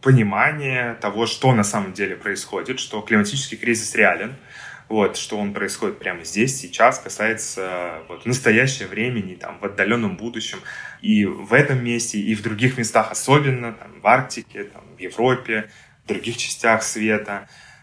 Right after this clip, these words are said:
То, что ре-, изменение климата рукотворно, что это исключительно последствия человеческой деятельности, в первую очередь сжигание ископаемого топлива. Ну, там есть ещё и животноводство довольно большой след имеет из-за метана.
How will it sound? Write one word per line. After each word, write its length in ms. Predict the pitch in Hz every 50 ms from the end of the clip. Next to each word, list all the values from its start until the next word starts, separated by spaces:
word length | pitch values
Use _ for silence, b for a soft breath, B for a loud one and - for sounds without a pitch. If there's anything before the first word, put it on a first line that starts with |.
| B -
То, 100 | 135 135
что 240 | 135 - - 117
ре-, 420 | 117 104 107 117 113 110 76 95 90
изменение 340 | - 113 113 131 135 135 131
климата 360 | 135 123 127 123 110 104 -
рукотворно, 640 | 110 110 - 123 117 - 113 113 101 92 85 80 76
что 180 | - - - 101
это 180 | 92 - 95
исключительно 1000 | 95 - - 101 - - - 135 135 - 107 104 98 95 95 95 90 87 85 82 - - - - - - -
последствия 880 | - - - 110 113 107 - - - 107 107 104 101 101 98 98 98 95
человеческой 440 | - - 110 110 107 - - 110
деятельности, 680 | 95 - 92 82 - - - 95 92 92 - - - -
в 80 | -
первую 320 | - 208 202 - - 101 202
очередь 200 | - - - -
сжигание 340 | - 101 - 104 104 104
ископаемого 580 | 101 - - - - - 98 98 95 90 85 80
топлива. 480 | - 85 85 80 - - 92 98 101 98
Ну, 140 | 113 117 104
там 160 | 82 80 80
есть 200 | 82 - - -
ещё 220 | - - - -
и 160 | - 82 - - B B B B B B B
животноводство 680 | - - 110 107 101 107 101 110 165 208 - - 156 147
довольно 360 | 135 127 123 131 131 117 113
большой 340 | 107 110 107 - - 120 107
след 400 | - - 117 110 107 104 104 104
имеет 500 | 104 101 101 101 98 98 98 98 - -
из-за 220 | 98 95 196 190
метана. 520 | 185 190 180 - 202 190 95 92 90 90